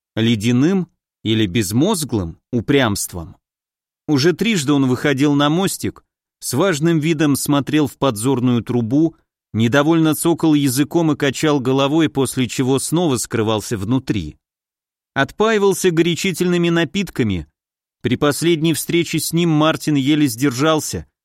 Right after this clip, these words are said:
чтобы не зажать себе нос рукавом. Разговоры на судне ходили разные. Не то чтобы Март подслушивал,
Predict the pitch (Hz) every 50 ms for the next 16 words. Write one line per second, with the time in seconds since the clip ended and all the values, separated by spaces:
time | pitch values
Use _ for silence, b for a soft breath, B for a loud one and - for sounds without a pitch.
0 | _ _ - - - 135 127 123 135 135 139 131 113 135 135 123 123 143 139 -
1 | - - 127 120 135 131 135 131 123 - - 123 123 110 - 135 127 113 107 87
2 | 80 78 - - _ _ _ _ _ _ _ _ _ - 113 117 131 120 101 110
3 | 147 156 160 185 190 190 185 180 175 170 - - 180 180 156 165 170 160 - -
4 | 160 156 139 151 156 156 156 147 147 147 139 113 82 95 95 82 80 78 - -
5 | _ _ _ _ _ _ _ - 117 123 135 - 202 214 190 - - 175 151 170
6 | 165 165 165 156 147 - - 156 147 - - - 196 202 165 - 156 120 95 90
7 | 80 73